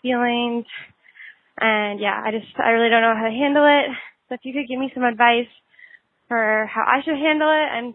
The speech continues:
for how he should. Hi, uh, this is Katie. I literally just called, but I left out a very crucial, um, part of the story. So the last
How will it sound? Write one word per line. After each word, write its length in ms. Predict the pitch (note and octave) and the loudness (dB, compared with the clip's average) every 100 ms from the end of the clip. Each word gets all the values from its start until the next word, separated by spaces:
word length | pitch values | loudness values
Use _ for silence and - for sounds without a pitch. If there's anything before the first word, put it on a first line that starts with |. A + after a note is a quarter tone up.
| - | -10
for 400 | A#3+ A#3 A#3 G#3+ - | -6 -4 -4 -8 -14
how 140 | - G#3+ - | -12 -12 -8
he 120 | C#4 - | -8 -6
should. 120 | B3 G3+ _ _ _ _ _ | -8 -10 _ _ _ _ _
Hi, 760 | - D#4+ E4+ D4+ D4+ D4 C4+ C4 | 0 4 4 6 4 4 4 4
uh, 40 | |
this 100 | C4 C#4 | 2 -2
is 100 | C4+ | -6
Katie. 280 | - G#3+ A3 A3 | -2 -2 0 2
I 120 | A3 | 2
literally 280 | B3+ C#4 C4+ | 4 4 4
just 180 | C4 - | 0 0
called, 340 | A3 G#3 G#3 | 2 2 2
but 100 | G#3 | 0
I 60 | G#3 | 0
left 160 | G#3+ | -2
out 140 | A3+ A3+ | -4 -4
a 40 | G#3 | -4
very 420 | A3 G#3+ A3+ A#3 - - | -4 -2 0 -2 -6 -4
crucial, 720 | A3+ G#3 A3+ A3 G#3+ G#3+ A3 - - - - | -4 -2 4 4 4 2 -2 -4 -6 -6 -4
um, 520 | A3+ A3+ A3 A3 A3+ - - - - | -2 0 -2 -6 -10 -14 -20 -20 -2
part 160 | A#3+ G#3 | 0 0
of 60 | G3+ | -4
the 80 | A3 | -8
story. 460 | G#3+ G#3 G#3 A#3 - - - - - - - | -4 -2 -2 -2 -6 -10 -12 -12 -14 -18 0
So 440 | C#4+ B3+ B3+ B3 B3 - _ _ _ - - - | 4 4 4 0 -2 -8 _ _ _ -20 -20 -2
the 80 | B3 | 4
last 240 | B3+ D4+ | 4 4